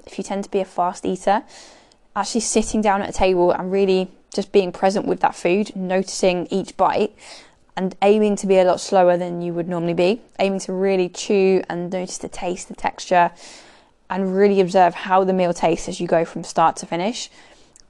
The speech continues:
That can make a huge difference, and it can help you get more in tune with, with, with the taste of foods and noticing,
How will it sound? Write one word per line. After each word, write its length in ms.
That 200
can 100
make 180
a 40
huge 240
difference, 420
and 100
it 220
can 140
help 240
you 60
get 160
more 160
in 100
tune 360
with, 640
with, 280
with 120
the 60
taste 320
of 60
foods 320
and 100
noticing, 420